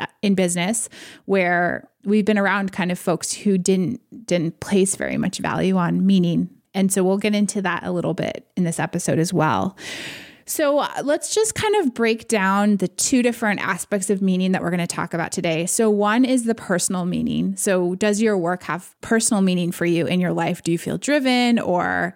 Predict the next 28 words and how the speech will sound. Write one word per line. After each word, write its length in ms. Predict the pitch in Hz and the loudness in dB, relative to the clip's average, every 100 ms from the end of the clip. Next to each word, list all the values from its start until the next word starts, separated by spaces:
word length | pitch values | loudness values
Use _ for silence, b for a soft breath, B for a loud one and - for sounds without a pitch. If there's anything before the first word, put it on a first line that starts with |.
| b b b b | b b b b
um, 160 | 190 190 | -2 0
do 80 | 208 | 0
you 80 | 208 | 2
feel 160 | 233 | 2
in 120 | 196 | 2
some 180 | 190 202 | 0 0
way 120 | 185 | 0
called 460 | 170 - 185 185 185 | -4 -2 0 0 -2
to 80 | 196 | -2
do 260 | 185 185 | 2 2
the 120 | 180 170 | 2 0
work 320 | 175 180 - | 0 -2 -4
that 120 | - | -6
you're 160 | 180 180 | -2 -2
doing 600 | 175 160 160 175 208 208 _ _ | -2 -2 -2 0 0 -2 _ _
or 200 | 175 175 | 0 0
to 160 | 175 180 | 2 2
build 180 | 170 | 2
the 60 | 175 | 2
business 280 | 175 175 175 | 0 0 0
that 100 | - | 0
you're 100 | 180 | 0
building? 540 | 151 160 - - 208 | 0 -2 -2 0 0
So 140 | - 175 | 0 -2
that's, 420 | 170 - - - | -2 -4 -8 -6
that's 220 | 180 175 - | -4 -2 -2
this 180 | 180 | -4
basic 800 | - 190 170 175 165 139 - - | -4 0 2 2 0 -2 -4 -16